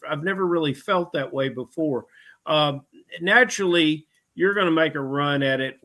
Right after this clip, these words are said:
wherever you end up in these drafts. Uh, you're an East Coast guy. Uh, what is your,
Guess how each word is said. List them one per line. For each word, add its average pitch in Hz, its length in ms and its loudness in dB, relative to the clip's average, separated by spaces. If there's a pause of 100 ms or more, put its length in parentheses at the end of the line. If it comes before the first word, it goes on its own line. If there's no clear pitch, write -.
(220)
wherever 139 680 -2
you 127 300 -2
end 120 240 -4
up 127 240 -4
in 117 160 -6
these 113 240 -10
drafts. 120 640 -8 (100)
Uh, 139 220 -6 (560)
you're 202 720 -2
an 202 80 8
East 185 200 4
Coast 170 320 0
guy. 143 380 0 (760)
Uh, 131 400 0 (1300)
what 247 360 4
is 160 280 0
your, 160 640 2